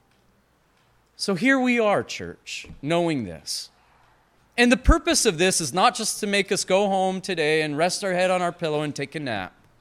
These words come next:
You can do that, and I'm trying to do that myself. But the purpose of this is so that we'll go through the rest of the epistle, we'll continue to see what God has done for us, and we will live lives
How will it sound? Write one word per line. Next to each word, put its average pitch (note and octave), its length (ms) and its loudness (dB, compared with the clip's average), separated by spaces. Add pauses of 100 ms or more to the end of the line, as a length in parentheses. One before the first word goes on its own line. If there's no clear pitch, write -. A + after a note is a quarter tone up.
(720)
You D3+ 120 -6
can D3+ 160 -4
do D3 160 0
that, G3+ 240 4
and C#3+ 80 -4
I'm D#3+ 160 -4
trying D#3+ 320 -4
to D3 80 -6
do C3+ 160 -8
that C3 200 -4
myself. A#2 480 -6 (1400)
But G3+ 140 -2
the A3 80 0
purpose E4 500 -2
of D#3 140 -2
this A2 440 -4 (140)
is F#3+ 240 2
so A3 180 -2
that G#3 220 0
we'll G3+ 200 2
go A#3 240 0
through C4 180 -10
the F#3+ 140 -4
rest F3+ 320 -2
of G#3+ 80 -12
the G#3+ 120 -6
epistle, A#2+ 640 -8 (500)
we'll D#3 120 -4
continue B3+ 580 0
to B3 80 0
see - 280 -4
what E3+ 220 0
God E3+ 300 4
has E3+ 240 -6
done E3 220 -2
for G#2+ 260 -8
us, F#2+ 320 -8 (340)
and F3 200 -2
we G#3 160 0
will D#3+ 280 0
live G#3+ 600 2 (400)
lives F#3 760 6